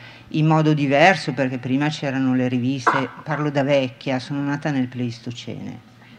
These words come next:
Detto questo, prima c'erano le riviste, poi c'erano dei filmati, dopodiché, mm, hanno cercato di mettere ordine, ma va da sé,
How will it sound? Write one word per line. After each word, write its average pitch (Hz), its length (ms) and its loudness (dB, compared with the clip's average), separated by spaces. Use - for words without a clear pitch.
Detto 180 340 2
questo, 165 500 4
prima 139 280 -2
c'erano 135 400 0
le 131 120 2
riviste, 151 540 0
poi 131 140 -6
c'erano 131 400 0
dei 127 140 2
filmati, 151 1000 2
dopodiché, 131 840 -2
mm, 123 380 2
hanno 139 260 0
cercato 135 420 -6
di 131 120 0
mettere 139 480 2
ordine, 143 500 4
ma 127 220 2
va 131 140 0
da 127 140 -4
sé, 160 420 2